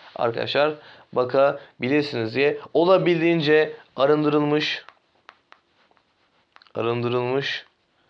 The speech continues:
değerli arkadaşlarım olacaktır. Burada tabii ki de kalkıp da A Y T kimya full tekrar videosu soru çözümü olmayabilir hocam. Kalkıp soru mu çözeceksiniz diyebilirsiniz. Ufak tefek arkadaşlar konuyu hatırlatabilecek püf sorular çözebiliriz.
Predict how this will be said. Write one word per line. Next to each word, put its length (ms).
değerli 180
arkadaşlarım 680
olacaktır. 680
Burada 180
tabii 200
ki 60
de 100
kalkıp 380
da 80
A 60
Y 80
T 120
kimya 240
full 160
tekrar 320
videosu 260
soru 280
çözümü 340
olmayabilir 1300
hocam. 320
Kalkıp 340
soru 200
mu 200
çözeceksiniz 720
diyebilirsiniz. 760
Ufak 420
tefek 320
arkadaşlar 500
konuyu 240
hatırlatabilecek 680
püf 260
sorular 480
çözebiliriz. 640